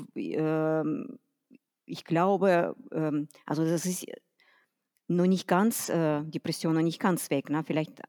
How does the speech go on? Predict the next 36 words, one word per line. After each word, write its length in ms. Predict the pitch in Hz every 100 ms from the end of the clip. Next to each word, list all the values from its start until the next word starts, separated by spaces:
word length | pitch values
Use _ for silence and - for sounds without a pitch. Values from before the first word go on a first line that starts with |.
| _
vielleicht 320 | - 147 -
ein, 180 | 147 160
zwei 240 | 156 - 151
Prozent 440 | - 143 160 160
ist 160 | - -
noch 160 | 139
da. 340 | 131 156 151 147 - - - - -
Ähm, 460 | 139 135 135 135 - _ _ _ _ _ _ - - - _ _ _
und, 480 | - 151 147 147 -
äh, 640 | 160 147 151 151 139 131 -
diese 260 | 143 147
depressive 520 | 139 151 160 - 160 156
Phase, 440 | 175 175 220 190
ich 100 | 151
glaube, 240 | 156 151
die 120 | 156 151
hat 100 | 156
mich 220 | 156 151
auch 60 | 151
schon 280 | - 151
sehr 160 | 143 151
lange 300 | 147 175 165
begleitet, 540 | 131 - 165 190 143
also 180 | 190 220
seit, 220 | 143 143 -
seit 500 | - 156 143 151 147
meiner 260 | 151 151 151
Kindheit. 520 | - 202 185 151 139 - - -
Nur 100 | 147
dieser 280 | 143 151 -
Ausbruch, 680 | 190 240 202 156 139 139 - _ _ _ _ _
der 320 | 147 160 143
war 420 | 139 139 139 -
so, 600 | 143 147 139 143 135 131
äh, 40 |
vor, 680 | 143 - 135 139 135 139 143